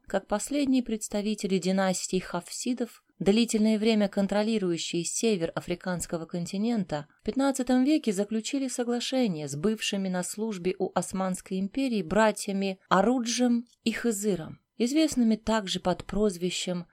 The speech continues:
Хайраддин, Божий дар, Барбаросса, согласно которому пираты получили расположенный вблизи Туниса остров, ставший первым и основным центром базирования,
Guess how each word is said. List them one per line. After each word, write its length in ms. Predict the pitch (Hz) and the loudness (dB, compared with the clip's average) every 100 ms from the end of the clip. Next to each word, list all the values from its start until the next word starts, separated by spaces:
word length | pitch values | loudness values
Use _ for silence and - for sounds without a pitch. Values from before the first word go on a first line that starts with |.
| _ | _
Хайраддин, 1080 | - - 202 190 190 180 165 233 240 151 - - | -10 2 4 6 6 2 0 2 2 2 -4 -8
Божий 400 | 170 180 170 170 | -4 -2 -2 -2
дар, 320 | 165 151 - - | -4 -6 -10 -4
Барбаросса, 920 | 160 208 190 214 208 156 - - 165 _ _ | 6 6 8 6 4 0 -6 -14 -16 _ _
согласно 560 | - - 302 311 269 226 | -6 -2 2 2 2 0
которому 500 | 214 214 247 233 208 | -2 0 0 2 2
пираты 400 | 196 220 247 156 | 0 -2 -4 -4
получили 760 | 160 165 175 - 208 190 180 - | -2 -2 -2 -2 0 2 0 0
расположенный 760 | 175 180 - 220 226 190 175 | 0 0 -2 -2 0 0 -2
вблизи 380 | 151 180 180 202 | 0 0 0 -2
Туниса 640 | - 196 202 190 - - - | 0 2 2 2 -2 -6 -4
остров, 500 | 269 262 - 156 - _ _ | -6 -6 -10 -12 -12 _ _
ставший 640 | - - 233 233 - 226 | -10 0 2 2 -2 -2
первым 640 | 214 - 254 285 202 160 156 | -2 -2 2 4 2 -4 -4
и 160 | 185 | -2
основным 880 | 202 214 202 214 214 214 240 214 151 | 0 -2 -2 -2 0 4 4 4 0
центром 520 | - 190 185 - 165 | -4 -4 -4 -4 -4
базирования, 760 | 165 175 226 226 156 151 - - | -2 -2 -2 -4 -6 -10 -10 -14